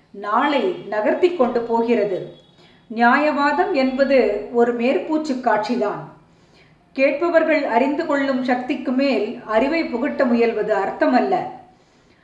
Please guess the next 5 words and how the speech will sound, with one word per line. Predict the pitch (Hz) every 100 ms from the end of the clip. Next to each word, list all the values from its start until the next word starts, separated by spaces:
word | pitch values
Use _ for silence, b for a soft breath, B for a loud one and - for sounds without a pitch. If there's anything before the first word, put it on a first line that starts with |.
| b
அவர்கள் | - 226 254 254 240 370 - -
வேகமாக | 233 247 269 269 285 285
நடக்க | 277 254 269 330
வைக்க | 269 - 240
முயன்றால் | 226 233 233 240 220 180